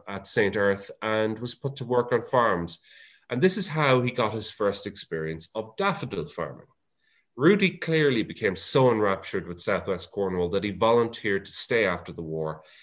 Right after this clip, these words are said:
in nineteen forty-eight when he was paroled. Rudy made his home in Crowan, Praise, not very far from where he'd been held as a P O W, buying himself an old railway station building, which he converted into a bungalow.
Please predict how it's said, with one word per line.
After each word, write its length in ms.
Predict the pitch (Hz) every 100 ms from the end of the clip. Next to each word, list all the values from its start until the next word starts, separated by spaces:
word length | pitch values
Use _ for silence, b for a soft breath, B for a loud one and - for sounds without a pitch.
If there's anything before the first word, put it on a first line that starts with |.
| b b
in 120 | 120
nineteen 320 | 113 110 107 98
forty-eight 580 | 104 98 98 92 87
when 140 | - 92
he 100 | 92
was 160 | 87
paroled. 560 | 87 - 98 98 80 - - b b b b b
Rudy 280 | 131 139 131
made 240 | 120 113
his 120 | 104
home 540 | - - 123 123 127 117
in 200 | 113 101
Crowan, 680 | - 139 120 117 127 139 131
Praise, 480 | - 107 117 120 -
not 240 | 117 113
very 180 | 113 107
far 420 | 101 - 101 101
from 220 | 101 107
where 160 | 101 101
he'd 160 | 98 -
been 120 | 95
held 280 | 95 95 92
as 100 | 87
a 60 |
P 180 | - 98
O 60 | 87
W, 480 | 107 107 85 80 87 b b b b
buying 220 | 123 120 117
himself 400 | 107 - 107 98
an 120 | 104
old 200 | 107 104
railway 460 | 98 107 104 98 90
station 500 | - 95 87 98 85
building, 400 | 95 92 82 85
which 160 | 87
he 80 | 98
converted 480 | - 92 95 90 85
into 280 | 85 85 85
a 40 |
bungalow. 580 | 80 101 92 76 57